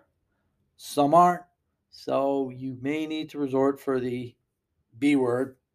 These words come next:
bootleg, for some of these. The first set is a little harder to come by as well, since many of the tracks have appeared on albums in various forms, so you can't just go posting 'em up on the net due to copyright issues.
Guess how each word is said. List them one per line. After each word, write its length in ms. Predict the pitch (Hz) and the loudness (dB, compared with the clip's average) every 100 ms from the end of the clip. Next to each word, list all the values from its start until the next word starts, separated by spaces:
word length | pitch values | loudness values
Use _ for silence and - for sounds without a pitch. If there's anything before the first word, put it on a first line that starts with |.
| _ - | _ -20
bootleg, 180 | - - - - _ _ _ _ | -20 -16 -18 -18 _ _ _ _
for 100 | 123 | -12
some 200 | - 107 | -8 -10
of 80 | 95 | -12
these. 300 | - - - _ _ _ _ _ _ _ _ _ _ _ _ _ _ _ _ _ _ - | -18 -20 -20 _ _ _ _ _ _ _ _ _ _ _ _ _ _ _ _ _ _ -6
The 80 | |
first 300 | 143 240 269 | -2 0 0
set 180 | - 202 | 2 2
is 120 | 160 | 0
a 60 | 151 | 0
little 220 | 170 160 | 2 2
harder 340 | 147 160 151 139 | 2 0 0 -2
to 140 | 127 | -4
come 220 | 151 147 | -6 -4
by 180 | 135 131 | -2 -2
as 240 | 120 120 | -4 -8
well, 300 | 120 139 151 | -6 -2 -2
since 180 | 143 123 | -2 -8
many 180 | 123 123 | -8 -6
of 60 | 113 | -8
the 80 | |
tracks 380 | 110 - 127 123 | -10 -6 -4 -4
have 100 | 110 | -10
appeared 380 | 104 - 127 117 | -16 -8 -4 -4
on 160 | 107 107 | -4 -6
albums 340 | 113 113 107 98 | -2 -2 -2 -10
in 80 | |
various 420 | 95 101 98 92 - _ - | -8 -6 -8 -12 -20 _ 4
forms, 400 | 269 165 - - | 6 6 2 -8
so 300 | 92 92 - | -10 -10 -12
you 140 | 117 | -18
can't 260 | 107 127 - | -20 -20 -20
just 220 | 107 98 | -18 -16
go 180 | - 95 _ | -18 -20 _
posting 400 | - 92 - 98 | -20 -18 -18 -18
'em 160 | 90 92 - | -20 -18 -18
up 140 | - _ _ | -20 _ _
on 320 | 98 92 90 | -16 -16 -16
the 260 | 90 98 90 _ _ | -16 -18 -20 _ _
net 380 | 113 107 110 - - | -6 -4 -6 -10 -20
due 140 | 98 | -18
to 180 | 92 95 - | -12 -14 -10
copyright 540 | - 170 110 95 - - | -6 -6 -6 -12 -12 -18
issues. 480 | - - - - | -18 -20 -20 -20